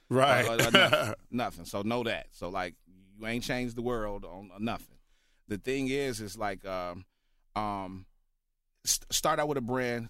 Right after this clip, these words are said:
Speaker 2: that you're comfortable with that definitely represents you, because at the end of the day, people are gonna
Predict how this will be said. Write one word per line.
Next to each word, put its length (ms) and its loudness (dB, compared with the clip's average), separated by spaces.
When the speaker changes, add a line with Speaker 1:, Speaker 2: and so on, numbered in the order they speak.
Speaker 2:
that 180 -8
you're 100 -4
comfortable 340 -6
with 140 -4
that 140 -4
definitely 340 -2
represents 460 -4
you, 200 -4
because 320 -8
at 100 -8
the 100 -14
end 120 -4
of 60 -4
the 60 -8
day, 300 -4
people 200 -2
are 40 -2
gonna 260 -8